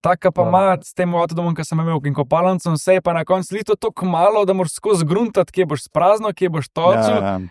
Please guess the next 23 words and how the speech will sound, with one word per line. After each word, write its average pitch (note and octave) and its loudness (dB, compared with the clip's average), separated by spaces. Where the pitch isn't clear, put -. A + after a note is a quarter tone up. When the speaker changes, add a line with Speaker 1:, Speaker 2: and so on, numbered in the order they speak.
Speaker 1:
In F#3 -4
na F#3 -2
eni G3 -2
strani, F#3+ -2
okej, E3+ -4
saj - -2
imaš, F#3+ -2
ampak E3+ -4
je F3 -4
pa F3 -2
daleč F#3 0
od E3 -4
nekega F3+ -4
luksuznega F3+ -4
lifestyla, F3 -2
kolikor F3 -4
to F3+ -2
stane, F3+ -2
če D3+ -8
pač C#3+ -8
se - -8
greš D3+ -6
to. C#3+ -6